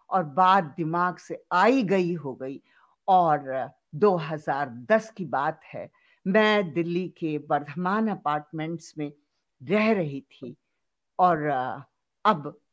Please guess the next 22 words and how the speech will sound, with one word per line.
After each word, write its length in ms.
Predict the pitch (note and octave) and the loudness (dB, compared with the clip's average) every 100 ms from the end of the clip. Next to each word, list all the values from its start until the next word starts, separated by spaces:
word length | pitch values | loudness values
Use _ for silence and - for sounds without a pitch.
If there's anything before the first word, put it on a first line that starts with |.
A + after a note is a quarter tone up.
| _ | _
अ, 80 | D#3 | -6
अ, 260 | C#3+ - | -6 -6
मेरा 340 | D3+ F3+ E3+ D3 | -6 -2 0 -2
घर 420 | C#3+ D3 D#3 D3+ _ _ - | -4 -6 -6 -8 _ _ -10
थोड़ा 260 | D3 A#2+ - - _ - | -8 -8 -10 -20 _ -2
पास 300 | G3 A3 - | 0 0 -2
में 100 | F3 | -4
ही 140 | D3+ | -4
है, 200 | C3+ C3+ | -4 -10
दूसरा 480 | B2 G3 F3 - B2 | -6 -4 -4 -8 -12
है, 240 | B2+ B2+ - _ _ _ | -12 -16 -20 _ _ _
लेकिन 480 | E3+ G#3+ G#3 G3 F#3+ _ - | -2 -2 -2 -4 -6 _ -4
वहां 360 | D3+ G#3+ A3+ A#3+ | 2 2 2 -2
पर 320 | - D#3+ D#3+ _ _ _ A2+ - | -2 -2 -4 _ _ _ -20 -16
जनगणना 840 | D#3 G3 F#3+ F3 G3+ G#3 A#3+ C4+ | -6 -2 -2 0 2 4 6 6
के 220 | C4+ B3 | 4 0
लिए 460 | G3 E3+ D#3 D3 - _ | -2 -2 -4 -4 -12 _
जो 300 | C3 - E3+ | -16 -8 -8
सरकारी 800 | D#3 - E3 D3+ E3+ D#3+ E3 D#3+ | -8 -8 -8 -2 -2 0 -2 -4
अधिकारी 560 | D#3+ D3 - D3 C3+ B2 - | -10 -10 -4 -4 -4 -12 -16
आते 280 | D3+ - | -16 -10
हैं, 340 | F#3+ E3 C#3+ | -8 -8 -12